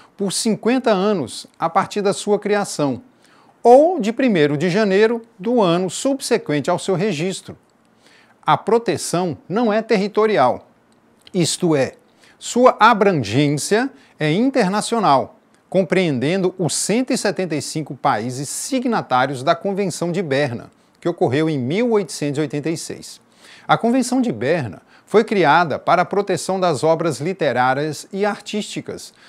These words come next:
também chamadas, também chamada Convenção da União de Berna. Estabeleceu o reconhecimento do direito de autor.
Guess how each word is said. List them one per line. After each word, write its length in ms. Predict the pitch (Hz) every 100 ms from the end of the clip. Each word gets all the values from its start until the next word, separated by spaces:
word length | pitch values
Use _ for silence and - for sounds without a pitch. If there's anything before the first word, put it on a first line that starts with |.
| -
também 300 | - 175 202
chamadas, 720 | 208 190 120 123 151 165 - - _ _ _ -
também 280 | 170 214 240
chamada 600 | 175 110 127 180 110 - -
Convenção 800 | 240 277 214 139 - 165 190 202 _ 143
da 220 | 190 202
União 440 | 233 269 220 165
de 120 | 185
Berna. 500 | 185 151 160 131 82 _ _ _ _ -
Estabeleceu 800 | 196 - 202 180 175 147 175 170
o 20 |
reconhecimento 920 | 120 226 220 190 170 - 135 123 123
do 160 | 127 190
direito 560 | 180 143 131 143 180 -
de 160 | 113 180
autor. 520 | 233 220 135 104